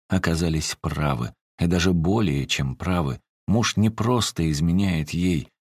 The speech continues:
он обустраивает дом, в котором собирается жить с разлучницей и её девчонкой.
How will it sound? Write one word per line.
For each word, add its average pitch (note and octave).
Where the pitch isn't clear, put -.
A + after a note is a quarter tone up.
он A#2
обустраивает A2
дом, B2+
в -
котором A#2
собирается A2
жить A#2+
с -
разлучницей A2+
и -
её G2
девчонкой. E2+